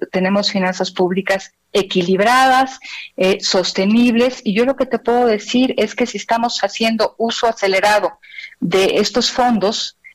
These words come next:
de estos guardaditos, es que, y que se van a acabar, ese es el tema, eh, pues entonces estamos enfrentando un, riesgos enor-, enormes en materia de finanzas públicas.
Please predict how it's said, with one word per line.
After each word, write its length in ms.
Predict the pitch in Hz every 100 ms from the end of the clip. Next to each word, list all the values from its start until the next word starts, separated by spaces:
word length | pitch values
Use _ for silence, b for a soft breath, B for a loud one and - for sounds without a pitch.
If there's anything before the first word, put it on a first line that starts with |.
| -
de 100 | 185
estos 240 | 208 240 226
guardaditos, 800 | 220 214 226 220 208 240 - -
es 320 | 208 202 -
que, 300 | 233 226 -
y 140 | 196
que 100 | -
se 140 | 160 160
van 180 | 185 247
a 40 |
acabar, 520 | 247 196 156 170 - -
ese 200 | 175 202
es 100 | 202
el 140 | 185
tema, 380 | - 180 160 226 B B B B
eh, 360 | - 196 190 190
pues 180 | 190 180
entonces 320 | 180 185 214
estamos 340 | 202 196 202 214
enfrentando 840 | 185 175 170 180 175 180 208 202
un, 240 | 196 190
riesgos 440 | 175 185 180 226 240
enor-, 440 | 196 170 165 175 -
enormes 540 | 170 170 175 202 -
en 80 | 196
materia 340 | 156 160 175
de 100 | 180
finanzas 480 | 180 180 180 - 190
públicas. 800 | - 262 233 175 - - -